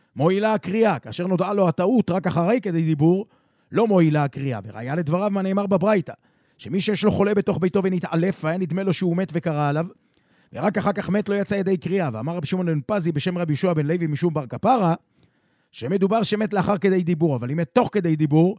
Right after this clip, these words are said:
יצא ידי חובת קריאה. להלכה, אומרת הגמרא, תוך כדי דיבור כדיבור דמי, חוץ ממגדף עובד עבודה זרה, מקדש ומגרש, שאף אם חזרו בהם תוך כדי דיבור, לא מועילה חזרתם. לאחר מכן למדנו במשנה, אישה שאמרה,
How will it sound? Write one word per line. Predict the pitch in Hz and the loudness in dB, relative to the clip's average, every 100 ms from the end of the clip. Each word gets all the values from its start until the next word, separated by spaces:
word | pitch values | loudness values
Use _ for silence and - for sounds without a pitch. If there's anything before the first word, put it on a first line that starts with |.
| _ _ _ _ - | _ _ _ _ -2
יצא | 165 - | 0 2
ידי | 190 170 165 | 0 2 0
חובת | 151 147 139 | 0 -2 -4
קריאה. | 127 139 110 113 | -6 -6 -6 -6
להלכה, | 135 143 131 170 214 - _ _ _ - | -4 -2 2 2 0 -4 _ _ _ 0
אומרת | 175 196 190 | 2 2 0
הגמרא, | 185 175 185 | 0 0 0
תוך | 208 - - | 0 0 0
כדי | 196 196 | -2 -2
דיבור | 185 202 196 | 2 2 2
כדיבור | 170 165 202 | 0 0 0
דמי, | 180 214 214 | 0 0 0
חוץ | 165 190 | 0 -2
ממגדף | 202 190 165 165 208 | -2 0 0 0 0
עובד | 185 185 | -2 -2
עבודה | 185 185 180 | -2 -2 -2
זרה, | 170 196 | -2 -2
מקדש | 196 185 170 180 | -2 -2 -4 -4
ומגרש, | 180 180 170 170 110 - _ _ _ _ - | -4 -2 0 -2 -6 -14 _ _ _ _ -12
שאף | - 170 | -2 0
אם | 196 | 0
חזרו | 175 156 196 | -2 0 0
בהם | 190 170 | 0 0
תוך | 185 - | 0 0
כדי | 196 196 | 0 0
דיבור, | 214 285 247 | 0 -2 -2
לא | 127 226 | 4 4
מועילה | 214 196 202 196 | 6 4 4 2
חזרתם. | 180 135 151 143 120 98 _ _ _ _ _ _ _ _ _ _ _ _ _ - | 2 2 0 -2 -4 -14 _ _ _ _ _ _ _ _ _ _ _ _ _ 0
לאחר | 180 269 | 4 6
מכן | 269 262 247 | 4 4 4
למדנו | 240 226 233 | 4 2 2
במשנה, | 220 180 220 233 - _ _ - | 4 2 2 0 -2 _ _ 0
אישה | 190 247 233 | 2 4 2
שאמרה, | 240 214 196 208 214 | 2 4 6 6 2